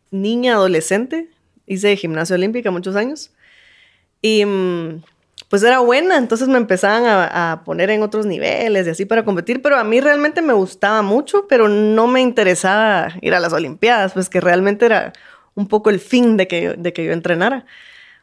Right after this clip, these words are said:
Y, ajá, entonces cuando hay niveles de competencias y cosas que había que hacer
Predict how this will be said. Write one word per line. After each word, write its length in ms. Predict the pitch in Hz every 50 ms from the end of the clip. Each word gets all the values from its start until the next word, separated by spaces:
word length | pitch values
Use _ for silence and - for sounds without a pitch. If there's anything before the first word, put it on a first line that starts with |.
| _ _ _ _ _ _ _ _ _ _
Y, 760 | - 220 226 220 220 208 208 196 190 190 190 185 180 175 - _ _ _ _ _ _
ajá, 420 | - 196 165 180 180 160 240 269 247
entonces 280 | 208 190 208 233 233 -
cuando 260 | 233 214 202 185 175
hay 180 | 180 185 196
niveles 340 | 214 233 233 233 240 247 254
de 100 | 254 247
competencias 760 | 254 226 190 - 165 - - 202 220 247 254 240 240 226 208 185
y 40 | 180
cosas 240 | - 202 214 233
que 100 | 226 208
había 140 | 175 180 233
que 80 | 233 214
hacer 360 | 190 208 220 240 277 - -